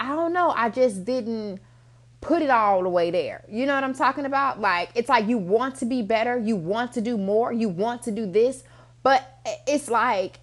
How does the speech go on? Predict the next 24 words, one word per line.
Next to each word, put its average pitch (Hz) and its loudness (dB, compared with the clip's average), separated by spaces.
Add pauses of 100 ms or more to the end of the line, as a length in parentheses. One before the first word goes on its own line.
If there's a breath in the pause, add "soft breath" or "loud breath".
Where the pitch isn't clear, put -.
(140)
you 240 2
still 285 -4
wanna 226 -4
cry 196 0
about 113 -6
it, 71 -16
right? 226 0
And 226 -2
you 226 -4
still 233 0
moan 220 0
about 185 0
it, 233 -2
and 196 -4
you 202 -4
still 233 2
reminisce 220 -4
about 196 -2
the 208 -2
past, 196 -4
and 196 -4
you're 208 -4
still 214 -2
there. 190 0